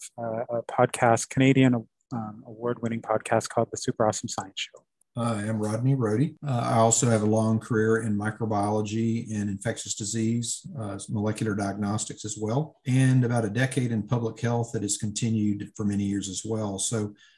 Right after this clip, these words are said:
Speaker 2: I'm the chair of the Clinical Laboratory Science Program in, in Texas State University,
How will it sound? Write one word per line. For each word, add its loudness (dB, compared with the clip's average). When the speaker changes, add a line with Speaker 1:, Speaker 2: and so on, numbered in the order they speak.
Speaker 2:
I'm 6
the 6
chair 4
of -4
the -6
Clinical 0
Laboratory 0
Science -2
Program 0
in, 0
in -4
Texas -6
State -4
University, -2